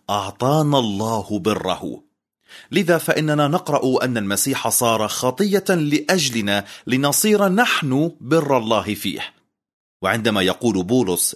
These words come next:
إن بر الله معلن، فإنه لا يعني أنه قد أعلن وحسب للعقول البشرية،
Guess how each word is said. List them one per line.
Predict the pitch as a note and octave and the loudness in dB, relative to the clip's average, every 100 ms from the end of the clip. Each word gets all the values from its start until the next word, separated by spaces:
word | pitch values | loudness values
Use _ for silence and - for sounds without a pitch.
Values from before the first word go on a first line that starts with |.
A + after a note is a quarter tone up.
| - | -4
إن | G#2+ F#2+ | -2 0
بر | G#2 G2 | 0 0
الله | F2+ A2 G#2 F#2+ | 0 0 0 -4
معلن، | G2 C#3+ D3+ G2+ F#2 C#3 - - - | 0 2 2 2 0 -2 -6 -14 -20
فإنه | - - A#2 A2+ A2+ | -4 -2 -2 -2 0
لا | D3+ F#3+ | 2 2
يعني | E3+ D3+ C3+ | 2 2 0
أنه | C#3 C3 B2 A#2 | 0 0 0 0
قد | C#3 A#2+ - | 0 -2 0
أعلن | D#3+ D#3 C#3 B2 | 0 2 0 0
وحسب | A2 F#2+ G2 - F#3+ - D#3 | 0 0 0 0 0 0 0
للعقول | D3 C#3+ C3 A#2+ D3 C3+ | 0 0 -2 -2 0 2
البشرية، | A#2 A#2+ A#2+ A2+ F2+ D2+ | 0 0 0 0 -2 -4